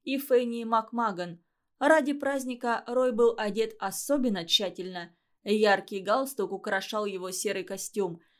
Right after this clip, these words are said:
В петлицу куртки был воткнут букетик весенних цветов. Фенни, несмотря на желание подражать щеголю-приятелю, выглядел, как всегда, белёсым и будничным. Рядом с обоими приятелями теснились нечесанные и немытые сподвижники Мерфи.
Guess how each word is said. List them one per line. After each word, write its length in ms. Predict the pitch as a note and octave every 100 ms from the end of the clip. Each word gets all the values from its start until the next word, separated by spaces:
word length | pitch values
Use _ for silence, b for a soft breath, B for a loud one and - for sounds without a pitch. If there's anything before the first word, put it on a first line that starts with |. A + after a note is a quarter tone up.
| b
В 140 | - -
петлицу 540 | A3+ G#3 A3 - G#3+
куртки 420 | B3 C4+ - G#3+
был 320 | G3 G#3 G#3 -
воткнут 540 | F#3 A3 B3+ A3+ G#3
букетик 580 | F#3 F#3+ C4+ C4+ A#3 - b b
весенних 680 | B3+ C#4+ C#4+ C#4 A#3+ A#3 G#3+
цветов. 460 | - C4 A#3 F3+ E3+ _ _ _ _ _
Фенни, 640 | - B3 C#4 A3 E3+ D#3+ b b
несмотря 500 | A3 A#3 A#3+ A#3+ C4+
на 120 | C4
желание 460 | A3+ B3+ C4 B3 A#3
подражать 640 | A#3 A3 A#3 A#3+ A#3 A3 -
щеголю-приятелю, 1200 | - A#3 A3 G#3 G#3 G#3 G#3+ C4 C4 A#3 A3+ A3+ B B
выглядел, 500 | B3+ D#4 D4 C#4+ C#4+
как 140 | C#4+ C4
всегда, 560 | - A#3+ G#3+ G3+ E3 - _ _
белёсым 800 | F#3 G3+ G3 A#3+ C#4+ B3 G#3+ - -
и 100 | C#4+
будничным. 840 | G#3 G#3 F3 D#3 - F3 D#3 D#3 _ _ b b b
Рядом 440 | G#3+ A3 A3 G#3+ G#3
с 100 | A3+
обоими 440 | G#3 G#3 G3 G3
приятелями 680 | E3 G3 A#3 C4 G#3+ G3 F#3+
теснились 720 | G3 G#3+ - A#3+ C4+ B3 -
нечесанные 640 | A3+ A3 D4 C#4+ C4 B3+
и 100 | A#3
немытые 500 | A3 G#3+ A3+ B3 A#3+
сподвижники 760 | A3 - G#3 G#3+ A3 G#3 G#3 G#3+
Мерфи. 600 | G#3+ A3 F#3+ - F3+